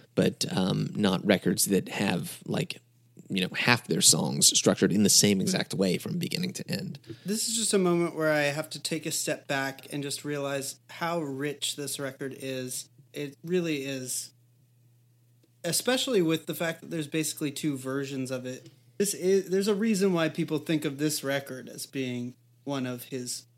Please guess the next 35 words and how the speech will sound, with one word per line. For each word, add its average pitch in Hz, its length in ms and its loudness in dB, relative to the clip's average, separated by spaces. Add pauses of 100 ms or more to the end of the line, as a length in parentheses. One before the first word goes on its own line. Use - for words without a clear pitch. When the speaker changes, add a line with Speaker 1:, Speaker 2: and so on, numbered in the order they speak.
(540)
Speaker 2:
true 165 400 2
milestone 135 920 -2
achievements, 131 720 -4
and, 131 340 -4
um, 123 300 -4 (280)
I 143 80 -4
don't 160 200 -2
think 170 160 -4
that 156 140 -12
there's 156 360 0
a, 143 280 -6
a - 20 -8
song 143 420 -2
on 139 160 -2
this 135 200 -2
album 135 400 -4
that 127 200 -6 (920)
lacks 135 760 -6 (420)
that 147 280 -8
kind 139 180 -6
of 120 100 -8
gravity, 131 800 -10
and 127 340 -6
this 143 200 -4
is - 60 -8
a 135 40 -6
great 131 200 -6
example 131 440 -8
of 127 100 -10
one 131 180 -4
that 127 140 -8 (1300)
really 170 300 2
holds 135 600 -6 (300)
a 139 60 -6
lot 127 380 -6